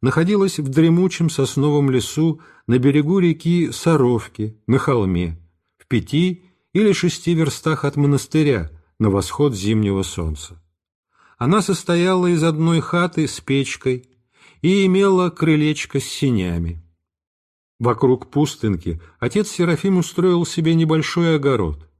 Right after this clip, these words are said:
и обнес все занимаемое им пространство забором. Одно время он имел даже пчельник, дававший ему весьма вкусный мед.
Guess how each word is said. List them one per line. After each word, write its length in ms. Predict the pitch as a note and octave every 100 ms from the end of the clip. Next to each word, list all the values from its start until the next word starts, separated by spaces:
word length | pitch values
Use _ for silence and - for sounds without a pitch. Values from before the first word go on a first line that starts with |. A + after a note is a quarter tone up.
| _ _ _
и 60 | B2+
обнес 480 | A#2+ A2 D3 E3+ -
все 260 | - A#2+
занимаемое 600 | F#2+ G2 F#2+ F#2+ F2+ F2
им 120 | D#2+
пространство 840 | E2 E2+ - B2+ E3+ F3 - D3 C#3
забором. 640 | D3+ G2 E2 E2 D#2+ E2 _ _ _ _ _ _ _ -
Одно 340 | D3 F#3 A3+
время 380 | F3+ G3 F#3+ F3+
он 180 | F3 E3
имел 220 | E3+ F3+
даже 300 | D3+ E3+ E3+
пчельник, 720 | - - C3 C#3 C3+ C3 - _ _
дававший 600 | G2 G2 F#2+ G2 - G#2 F#2+
ему 180 | G2 F#2
весьма 380 | F#2 G2+ B2+
вкусный 500 | C#3+ - B2+ - C#3
мед. 420 | A2+ F#2 F2+ -